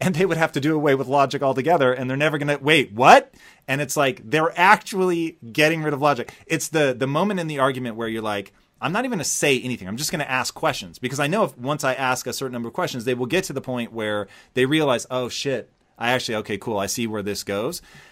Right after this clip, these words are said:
Because it never occurs to you that they would actually throw out, um,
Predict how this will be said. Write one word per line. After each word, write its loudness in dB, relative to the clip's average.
Because 2
it 0
never 0
occurs -4
to -10
you -4
that -10
they 0
would -2
actually -2
throw -4
out, -4
um, -4